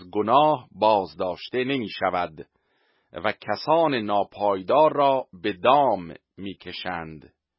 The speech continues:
ابنای لعنت که قلب خود را برای طمع ریاضت داده اند و راه مستقیم را ترک کرده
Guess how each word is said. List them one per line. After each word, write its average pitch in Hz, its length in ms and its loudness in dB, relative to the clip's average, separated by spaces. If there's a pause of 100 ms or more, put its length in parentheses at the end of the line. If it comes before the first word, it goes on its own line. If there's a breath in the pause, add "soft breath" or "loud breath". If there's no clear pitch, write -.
(480)
ابنای 107 540 0
لعنت 107 720 -2 (340)
که 101 180 -10 (100)
قلب 131 340 4
خود 147 280 -8
را 147 220 2
برای 95 460 -4
طمع 135 480 0 (520)
ریاضت 104 1000 0 (200)
داده 92 380 0
اند 80 440 -8 (380)
و 92 140 -2
راه 170 360 8
مستقیم 165 680 -4
را 98 320 -2
ترک 160 400 4 (140)
کرده 135 540 0